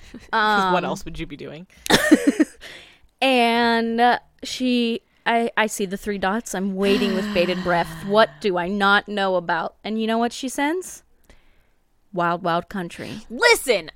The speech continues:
Speaker 1: I didn't
Speaker 2: Which came
Speaker 1: know.
Speaker 2: out, what, three years ago? Four years ago?
Speaker 1: I didn't know. I wasn't deep in the
Speaker 2: Where
Speaker 1: true
Speaker 2: were
Speaker 1: crime
Speaker 2: you?
Speaker 1: world.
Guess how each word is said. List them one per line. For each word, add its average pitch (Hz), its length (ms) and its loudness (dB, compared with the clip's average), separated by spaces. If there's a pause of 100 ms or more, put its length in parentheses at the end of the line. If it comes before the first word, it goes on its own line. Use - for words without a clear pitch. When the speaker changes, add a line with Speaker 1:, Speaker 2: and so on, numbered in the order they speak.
(120)
Speaker 1:
I 453 320 10
didn't 285 140 6
Speaker 2:
Which 277 100 0
came 311 220 6
Speaker 1:
know. 269 180 10
Speaker 2:
out, - 40 6
what, - 240 6
three 196 240 -4
years 311 320 2
ago? 381 340 8
Four 220 360 0
years 370 320 0
ago? 453 380 4 (240)
Speaker 1:
I 494 220 4 (460)
didn't 285 160 -2
know. 226 360 10 (220)
I 440 400 2 (180)
wasn't 220 200 -8
deep 240 320 0
in 277 160 2
the 240 80 12
Speaker 2:
Where 554 260 12
Speaker 1:
true 262 180 10
Speaker 2:
were 415 140 12
Speaker 1:
crime 605 280 12
Speaker 2:
you? 480 180 10
Speaker 1:
world. 226 340 8